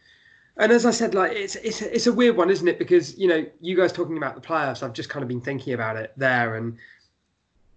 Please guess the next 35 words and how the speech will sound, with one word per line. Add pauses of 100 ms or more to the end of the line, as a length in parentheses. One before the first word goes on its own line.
obviously,
I, (200)
I
think
it's
a, (340)
it's
very
far-fetched,
but
I
think,
like, (300)
for
every
win
we
get (500)
on
this,
on
a
kind
of,
you
know,
as
long
as
it's
a
bit
of
a
run,